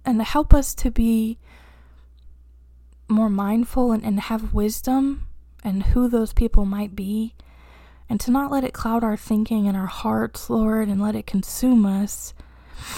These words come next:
Lord, help us to remember to give them to you. As long as we do our part, Lord, we know that you are faithful to do yours.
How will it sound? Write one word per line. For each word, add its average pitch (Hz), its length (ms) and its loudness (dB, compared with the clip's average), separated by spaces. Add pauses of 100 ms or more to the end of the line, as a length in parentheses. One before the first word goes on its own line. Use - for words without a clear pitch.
(540)
Lord, 247 300 4 (960)
help 302 240 4
us - 140 6
to 277 100 4
remember 240 400 4
to 220 100 -2
give 220 240 -4
them 226 160 2
to 233 160 -4
you. 185 400 -2 (540)
As 214 180 -2
long 247 160 4
as 247 140 4
we 240 100 2
do 240 220 0
our 220 160 2
part, 226 440 6
Lord, 254 360 0
we 233 100 2
know 233 180 2
that 220 120 -4
you 226 160 -2
are 220 80 0
faithful 226 500 -2
to 214 80 -2
do 214 140 -6
yours. 208 600 -4